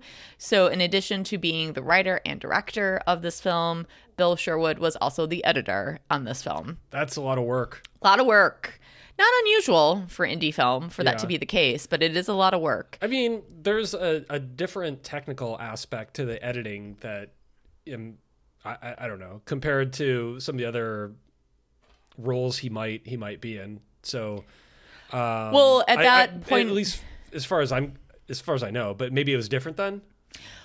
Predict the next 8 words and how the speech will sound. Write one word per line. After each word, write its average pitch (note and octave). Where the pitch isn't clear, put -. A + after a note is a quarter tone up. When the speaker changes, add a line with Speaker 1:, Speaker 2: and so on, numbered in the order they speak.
Speaker 1:
Well, A#3+
I G#3
don't A3+
know A3+
if G#3+
you're G3
thinking F#3
about E3+